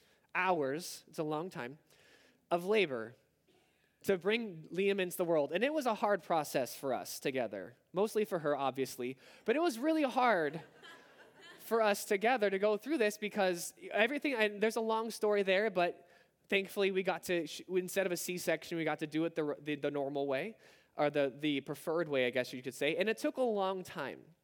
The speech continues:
And I remember us both losing hope and kind of being sorrowful at how long it was taking. And Sabrina was struggling and struggling, and it was very difficult. But after thirty-six hours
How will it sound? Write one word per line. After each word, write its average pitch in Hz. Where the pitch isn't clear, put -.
And 208
I 196
remember 220
us 190
both 196
losing 202
hope 190
and 170
kind 233
of 214
being 196
sorrowful 180
at 156
how 190
long 170
it 165
was 160
taking. 151
And 160
Sabrina 196
was 208
struggling 202
and 180
struggling, 202
and 170
it -
was 165
very 214
difficult. 180
But 180
after 220
thirty-six 214
hours 147